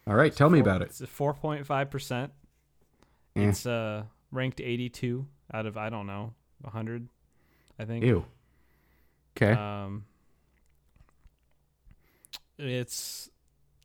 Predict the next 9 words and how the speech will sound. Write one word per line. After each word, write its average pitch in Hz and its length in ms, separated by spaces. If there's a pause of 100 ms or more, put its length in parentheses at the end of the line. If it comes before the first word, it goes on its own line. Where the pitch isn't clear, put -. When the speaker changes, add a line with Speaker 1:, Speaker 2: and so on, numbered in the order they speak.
(100)
Speaker 2:
it's 131 200
like 143 180
a 135 60
clear 135 320
golden 143 340
color. 139 440 (600)
Has 120 200
a 117 60
very 113 500